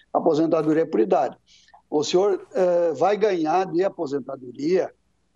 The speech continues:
a média de todos os salários de contribuição que o senhor tem, desde sempre que o senhor co-, contribui, eh, e mais,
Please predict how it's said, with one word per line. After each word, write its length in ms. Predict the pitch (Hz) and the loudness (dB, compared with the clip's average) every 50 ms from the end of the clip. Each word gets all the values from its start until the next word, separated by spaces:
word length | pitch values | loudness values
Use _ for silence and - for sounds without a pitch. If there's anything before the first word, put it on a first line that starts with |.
| _ _ _ - | _ _ _ -4
a 160 | - 139 156 | -2 -2 0
média 840 | 165 165 165 170 180 190 196 214 226 233 214 185 170 202 214 - - | 0 0 0 2 2 2 2 2 2 0 0 0 0 0 0 0 0
de 200 | 170 180 196 185 | -2 -2 -4 -4
todos 540 | - _ - 233 254 269 247 226 226 208 | -4 _ -2 0 0 0 0 -2 -4 -4
os 60 | 160 - | -2 0
salários 460 | 190 170 156 160 160 170 170 151 143 | 0 2 2 2 2 0 0 -2 -4
de 100 | 147 135 | -6 -6
contribuição 920 | - 143 139 - - 139 127 123 120 - - - 156 135 147 - 330 311 330 - - _ _ _ _ _ _ | -6 -6 -10 -8 -10 -12 -10 -10 -10 -10 -8 -6 -4 -2 0 0 0 -2 -4 -10 -18 _ _ _ _ _ _
que 60 | - | -18
o 40 | - | -8
senhor 260 | - 151 147 127 - | -2 -2 -2 -2 0
tem, 360 | - 131 139 175 214 - - - - - - _ - | -2 0 0 0 -2 -2 -6 -14 -20 -20 -20 _ -18
desde 560 | 131 127 131 175 196 208 208 175 147 131 - | -8 -2 0 2 2 2 0 -2 -2 -4 -6
sempre 500 | - - - - 147 156 180 185 - - | -6 -6 -6 -2 -2 0 0 0 -4 -6
que 80 | - - | -8 -8
o 20 | |
senhor 220 | - 139 135 - - | -8 -8 -8 -8 -8
co-, 240 | - - - 123 - _ _ _ | -12 -14 -14 -14 -14 _ _ _
contribui, 720 | - 123 120 - - 135 127 123 117 131 143 170 160 156 - - _ - - _ _ _ _ _ - | -10 -10 -8 -6 -6 -4 -2 0 0 2 2 0 0 -4 -8 -16 _ -20 -20 _ _ _ _ _ 0
eh, 420 | 156 160 160 156 160 160 165 - - | 0 2 2 2 2 0 0 0 0
e 120 | - 233 | 0 0
mais, 800 | 240 247 202 170 160 160 180 208 226 220 165 - - - - | 0 0 0 2 2 2 2 0 0 -2 -2 -6 -10 -14 -16